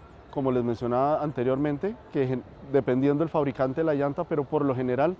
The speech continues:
se encuentra a uno punto seis milímetros, es un indicador de desgaste. Cuando ya veamos el indicador de desgaste, esto indica, como bien lo dice su nombre, pues que tenemos que hacer el recambio del producto.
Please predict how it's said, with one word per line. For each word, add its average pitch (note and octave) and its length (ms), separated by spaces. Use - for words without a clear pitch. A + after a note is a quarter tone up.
se - 140
encuentra C3+ 400
a - 20
uno C#3+ 220
punto C#3 320
seis C3 200
milímetros, C#3 640
es C#3 220
un D#3 100
indicador C3 480
de A#2 100
desgaste. G2 400
Cuando C#3+ 240
ya D3 160
veamos F3 320
el F3 100
indicador C3 440
de D#3+ 160
desgaste, D#3+ 480
esto D3+ 320
indica, E3 500
como B2 220
bien B2+ 200
lo D#3 80
dice D3+ 240
su D3+ 120
nombre, E3 420
pues D#3 140
que B2 100
tenemos B2+ 300
que C#3 80
hacer A#2 180
el B2+ 80
recambio A2+ 420
del A2+ 80
producto. F#2+ 380